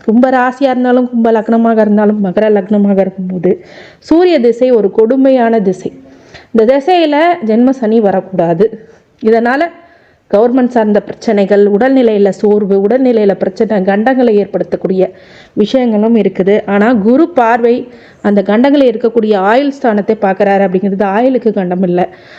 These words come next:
அதுவே ஒரு மிகப்பெரிய நல்ல விஷயம். அதனால அசிங்கம், அவமானம் படக்கூடிய இடத்துலையும் குரு பார்க்கறாரு அப்படிங்கும்போது பெரிய அளவுல பாதிப்புகள் உங்களுக்கு இல்லை. சந்திர திசை எண்பது வயசுலேருந்து தொண்ணூறு வயசுக்குள்ள இருக்கிறவங்க கடந்து போகும்போது இந்த சூரிய, சந்திர, செவ்வாய் திசை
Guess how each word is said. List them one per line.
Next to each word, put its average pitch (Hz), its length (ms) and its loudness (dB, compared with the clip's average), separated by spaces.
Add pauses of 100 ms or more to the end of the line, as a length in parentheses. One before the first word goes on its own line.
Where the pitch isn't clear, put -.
(120)
அதுவே 254 300 0
ஒரு 269 160 2
மிகப்பெரிய 226 460 0
நல்ல 208 260 2
விஷயம். - 320 -6 (460)
அதனால 214 380 2
அசிங்கம், 285 380 0
அவமானம் 226 480 0
படக்கூடிய 202 460 -2
இடத்துலையும் 202 340 -2 (460)
குரு 226 240 2
பார்க்கறாரு 202 520 0
அப்படிங்கும்போது 190 440 -2
பெரிய 269 420 0
அளவுல 202 280 2 (500)
பாதிப்புகள் 233 760 -2
உங்களுக்கு 202 540 -2
இல்லை. 180 500 0 (340)
சந்திர 302 360 0
திசை 262 300 0
எண்பது 247 280 2
வயசுலேருந்து 233 380 0
தொண்ணூறு 226 380 2
வயசுக்குள்ள 220 360 0
இருக்கிறவங்க 202 400 -2
கடந்து 208 300 0
போகும்போது 202 520 0 (340)
இந்த 226 220 2
சூரிய, 311 500 0
சந்திர, 240 360 0
செவ்வாய் 233 380 0
திசை 220 480 -2